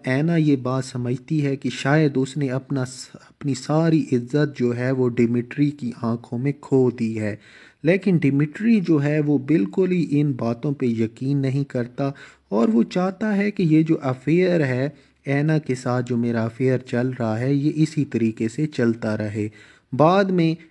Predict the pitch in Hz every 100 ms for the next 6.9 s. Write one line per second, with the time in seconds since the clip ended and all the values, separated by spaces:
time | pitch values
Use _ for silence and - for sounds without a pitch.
0 | _ 143 151 170 180 175 147 139 139 139
1 | 135 123 - 127 147 143 120 123 120 127
2 | 131 - 127 127 120 - - - 147 135
3 | 131 131 131 139 131 117 - 139 151 151
4 | 131 127 120 117 110 127 - 185 170 147
5 | 135 127 127 135 131 131 127 123 120 123
6 | 120 - 131 160 165 160 135 139